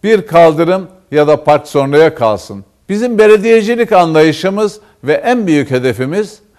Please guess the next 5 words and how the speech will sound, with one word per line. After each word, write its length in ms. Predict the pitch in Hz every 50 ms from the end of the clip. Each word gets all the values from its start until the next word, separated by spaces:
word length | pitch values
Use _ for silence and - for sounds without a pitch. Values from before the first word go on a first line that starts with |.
| _ -
hiçbir 440 | 190 220 202 - - 262 254 226 185
çocuğun 540 | - 180 180 160 151 170 175 165 165 160 156
boynunun 500 | 160 156 160 160 156 156 156 156 151 147
bükük 320 | 156 139 - 160 147 -
kalmaması, 880 | - - 165 185 185 190 190 185 190 185 165 - 185 196 196 196 170